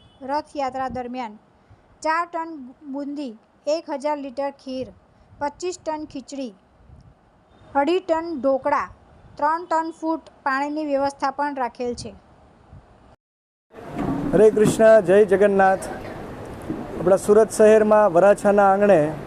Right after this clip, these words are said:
Speaker 2: આ ત્રીજી રથયાત્રા અને વરાછાની એકમાત્ર આ રથયાત્રા અને અતિ ભવ્ય રથયાત્રાનું આયોજન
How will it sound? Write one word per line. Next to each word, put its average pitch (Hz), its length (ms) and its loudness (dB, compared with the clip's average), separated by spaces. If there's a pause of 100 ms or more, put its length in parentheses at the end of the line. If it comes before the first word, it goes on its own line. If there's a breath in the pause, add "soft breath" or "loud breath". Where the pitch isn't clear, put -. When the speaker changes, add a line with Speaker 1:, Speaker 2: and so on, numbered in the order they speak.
(460)
Speaker 2:
આ 160 40 -2
ત્રીજી 202 400 4
રથયાત્રા 196 760 4
અને 180 160 4
વરાછાની 196 640 4
એકમાત્ર 202 440 2
આ 185 120 6
રથયાત્રા 196 760 2
અને 180 160 4
અતિ 196 300 4
ભવ્ય 190 380 4
રથયાત્રાનું 190 680 4
આયોજન 185 360 4